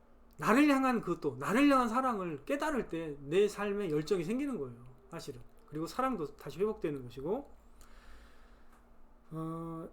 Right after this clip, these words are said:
여러분 이거 기억해 봤을 거예요. 우리가 자녀를 향한 그 사랑을 보여주면 자라-, 자녀가요, 다시 그 어떤 삶에 대한 의지, 어떤 열정이 생기는 거죠.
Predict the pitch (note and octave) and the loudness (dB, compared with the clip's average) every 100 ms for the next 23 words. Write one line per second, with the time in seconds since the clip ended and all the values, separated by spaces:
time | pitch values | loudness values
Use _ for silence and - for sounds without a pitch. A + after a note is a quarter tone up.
0 | - G#3 C4+ C#4 A3 B3+ C#4+ - A#3 A#3 | 6 8 8 6 4 4 4 4 4 4
1 | A#3 A3 - E3 C#3+ A#3 B3 A#3 B3 G3+ | -2 -2 -2 -2 2 2 4 4 4 0
2 | D#3+ - C4 D4 C#4 B3+ B3 G#3 G#3+ - | 0 2 4 4 4 2 2 4 2 2
3 | E4+ E4 C4 A3+ - G#3+ E3+ E3 G#3+ D3 | 2 4 2 2 2 0 0 -4 -6 -6
4 | - E3 E3+ E3+ - D#3+ F3 D3 D3+ G3 | -10 -8 -8 -8 -8 -6 -4 -4 -4 -6
5 | - _ _ _ _ _ _ _ _ - | -8 _ _ _ _ _ _ _ _ -14
6 | C3 F3+ E3+ C3+ C#3 C#3+ - D3 - D#3+ | -10 -8 -6 -6 -8 -8 -12 -14 -6 -6
7 | D3 C#3 _ _ _ _ _ _ - - | -6 -10 _ _ _ _ _ _ -12 -4
8 | A3 G#3+ G3+ D3+ D3 D3+ F#4 - _ _ | -2 -2 -2 -4 -4 -6 -10 -14 _ _
9 | _ _ _ - D3 E3 F3 A3+ - C#4+ | _ _ _ -10 -4 -2 2 0 2 0
10 | D4+ A#3+ B2 A#2 | 0 -2 -8 -16